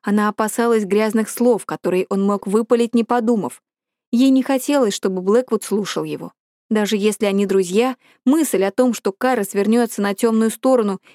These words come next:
и унизит её вместе с остальными ребятами — разбивала ей сердце. «Зачем тебе этот фонарик? Думаешь, она за него тебе даст?»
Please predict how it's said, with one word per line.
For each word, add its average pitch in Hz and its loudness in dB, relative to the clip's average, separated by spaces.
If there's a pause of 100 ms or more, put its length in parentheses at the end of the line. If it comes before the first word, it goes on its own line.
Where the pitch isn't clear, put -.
и 302 4
унизит 302 2
её 208 0
вместе 220 0
с - -12
остальными 208 2
ребятами — 202 0 (260)
разбивала 294 0
ей 285 2
сердце. - -4 (880)
«Зачем 214 2
тебе 233 2
этот 240 -2
фонарик? 269 2 (120)
Думаешь, 285 0
она 277 2
за 277 -2
него 269 2
тебе 277 -2
даст?» 285 0